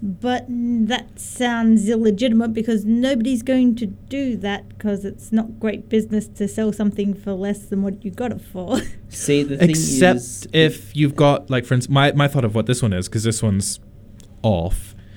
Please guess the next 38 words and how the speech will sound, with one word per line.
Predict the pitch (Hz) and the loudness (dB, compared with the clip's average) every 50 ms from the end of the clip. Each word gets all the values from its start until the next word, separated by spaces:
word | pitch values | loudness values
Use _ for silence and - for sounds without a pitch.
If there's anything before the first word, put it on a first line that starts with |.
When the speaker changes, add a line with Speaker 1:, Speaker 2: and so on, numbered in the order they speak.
| - - - - - - - | -20 -20 -20 -20 -20 -4 4
Speaker 3:
is, | 135 131 127 123 123 117 110 113 | 6 6 6 6 4 2 2 2
um, | 123 117 117 113 107 107 101 101 - - - - - - | 2 2 2 2 2 0 -2 -4 -8 -14 -20 -20 -10 -2
is, | - 139 135 131 127 113 - 139 | 2 4 4 4 2 2 2 4
um, | 135 131 127 123 123 123 123 120 120 123 123 120 120 120 123 123 - - - - - - - - - - - - - - - - - - - - - - - - - - | 4 6 6 4 4 2 2 2 2 2 2 2 2 2 0 -4 -8 -18 -20 -20 -20 -20 -20 -20 -20 -20 -20 -20 -20 -20 -20 -20 -20 -20 -20 -20 -20 -20 -20 -20 -12 0
what | - 139 151 | 4 6 6
if | 160 160 160 | 6 4 4
you | 156 143 | 0 0
have | 120 139 143 139 135 135 131 127 117 117 117 | 2 2 2 4 6 6 4 4 2 -2 -2
a | - 117 117 | 0 0 0
spare | 113 - - 110 104 | -2 0 0 -2 0
key | - - 202 | 2 2 2
of | 214 185 | 2 2
this | 151 - - | 0 -2 0
lying | 117 107 104 98 98 | 0 0 2 2 0
around | 92 90 92 87 95 95 95 - - - - - - | 0 0 0 0 0 -2 -4 -6 -10 -20 -20 -10 -2
and | - 123 113 | 0 2 2
you | 104 | 2
can't | - 113 87 85 | 0 -2 -4 -4
get | 82 85 | -4 -4
rid | 92 98 82 | -2 -2 -4
of | - - | -4 -8
it? | - - - - - - - - - - - - - - - - | -10 -14 -14 -18 -20 -20 -20 -20 -20 -20 -20 -20 -20 -20 0 2
You've | 131 127 - | 2 4 4
got | 131 127 - - | 2 0 0 0
to | 120 | -2
then | 110 110 104 | 0 0 0
drop | 104 98 82 - | 0 -2 -4 -4
the | 101 | -4
price | 104 - 139 139 131 131 - - - - - - | 0 2 4 4 4 4 2 -2 -8 -10 -6 -2
until | 123 120 120 - - 127 120 117 | 0 0 0 2 2 2 2 2
somebody | 113 - - 131 113 110 107 107 104 | 2 2 2 2 2 2 2 2 2
will | 98 98 98 | 2 2 0
buy | 85 95 101 98 | 0 0 -2 -2
it | 95 95 | -2 -4
so | - 104 | -6 -6
you | 98 | -4
can | 101 107 | -2 -2
get | 98 104 95 - | -2 -2 -4 -6